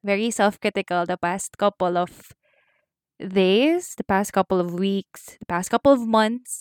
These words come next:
And, you know, I'd always ask myself, "Ano ang next? What's next?" You know, parang I fail to acknowledge that I'm actually winning. And,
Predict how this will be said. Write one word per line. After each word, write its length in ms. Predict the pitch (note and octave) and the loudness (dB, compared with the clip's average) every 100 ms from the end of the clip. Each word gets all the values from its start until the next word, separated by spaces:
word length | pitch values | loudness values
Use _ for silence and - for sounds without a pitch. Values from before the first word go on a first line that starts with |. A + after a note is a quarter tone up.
| - | -12
And, 540 | F#3 F#3 F#3 F3+ F#3+ _ _ _ _ _ - - _ - | -10 -6 -6 -8 -12 _ _ _ _ _ -18 -18 _ -6
you 100 | G#3 | -2
know, 120 | G3+ | 0
I'd 160 | F#3+ F3+ | 0 0
always 280 | E3+ F3 F#3 | 0 0 -4
ask 220 | E3 F#3+ | -6 -2
myself, 380 | D#4+ E4+ D4 C#4+ | 0 4 4 4
"Ano 240 | G3 F#3+ | -2 -2
ang 160 | G3 G#3 | -4 -2
next? 320 | B3+ A#3+ - | -2 -4 -4
What's 240 | G#3+ - A3+ | -8 -6 -2
next?" 320 | G3+ - - | -2 -4 -10
You 100 | G#3 | -6
know, 280 | F3+ F3 F3+ - | -4 -4 -6 -2
parang 520 | G3+ G#3 G#3 G3+ G#3+ _ _ _ _ _ _ - | 0 0 -2 -10 _ _ _ _ _ _ _ -6
I 120 | G#3 | -4
fail 320 | - G#3+ G#3 - | 2 4 2 0
to 340 | F#3+ F#3 F#3 G3 _ _ _ | 0 0 0 -4 _ _ _
acknowledge 800 | G#3+ - - F#3 F3+ F3+ - - - | -6 -6 0 0 0 -4 -6 -8 -2
that 100 | G3 | 0
I'm 140 | F#3+ | 0
actually 400 | F3 F#3 - F#3+ | -2 -4 -6 -6
winning. 480 | F3+ F3+ E3+ D#3+ G#3 _ - _ _ _ _ - | -4 -4 -6 -14 _ _ -20 _ _ _ _ -2
And, 680 | A3 G#3 G#3 G#3 G3+ F#3+ | 2 2 0 -2 -8 -14